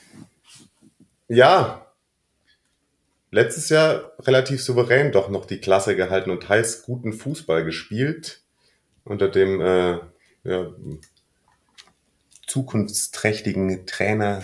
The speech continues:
Zanetti. Allerdings auch, äh, Vicario und Parisi abgegeben. Und großes Fragezeichen für mich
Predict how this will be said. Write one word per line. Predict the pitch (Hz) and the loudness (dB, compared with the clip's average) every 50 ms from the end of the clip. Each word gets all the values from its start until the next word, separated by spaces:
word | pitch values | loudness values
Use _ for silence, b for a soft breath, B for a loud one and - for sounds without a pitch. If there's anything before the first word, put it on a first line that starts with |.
| 92 - | -12 -14
Zanetti. | - - 98 95 95 95 104 - - - 139 147 165 175 196 190 b b b b b b b b b _ _ _ _ _ | -4 -2 0 2 2 2 2 0 -4 -6 -6 -4 -2 -4 -4 -6 b b b b b b b b b _ _ _ _ _
Allerdings | 101 107 110 104 - 117 120 117 117 - - - _ | 0 0 0 0 2 0 0 0 -2 -6 -12 -8 _
auch, | - 98 101 104 104 104 101 - - - | 4 6 6 6 6 4 4 0 -2 0
äh, | 90 98 98 92 95 | 2 2 2 2 0
Vicario | 90 - - - 101 104 113 120 113 | -6 -14 -8 -4 -4 -2 -2 -2 -2
und | 104 98 - | -4 -4 -6
Parisi | - 95 98 110 117 117 - 92 87 - | -8 -8 -8 -6 -8 -6 -6 -6 -6 -8
abgegeben. | - - - - 82 82 92 95 98 113 135 156 151 - - _ _ _ _ _ _ _ _ _ _ _ B B B B B B B B B B B B - _ _ _ _ _ _ _ _ _ _ _ _ _ _ _ _ _ - - | -10 -12 -12 -12 -8 -6 -4 -4 -2 -2 -2 -4 -6 -10 -16 _ _ _ _ _ _ _ _ _ _ _ B B B B B B B B B B B B -20 _ _ _ _ _ _ _ _ _ _ _ _ _ _ _ _ _ -4 0
Und | - 104 101 101 98 101 101 104 101 101 101 101 101 107 107 104 104 95 - - - - - - - | 2 4 4 4 4 4 4 2 2 0 -2 -4 -6 -6 -6 -6 -8 -8 -10 -8 -10 -10 -10 -10 -12
großes | - - 131 131 123 117 - | 2 4 4 6 6 2 2
Fragezeichen | - 113 107 107 104 - - 98 90 90 92 90 | 4 6 6 6 6 4 4 2 2 2 0 -4
für | - 92 | -4 -4
mich | 90 87 - - - | -4 -4 -6 -10 -16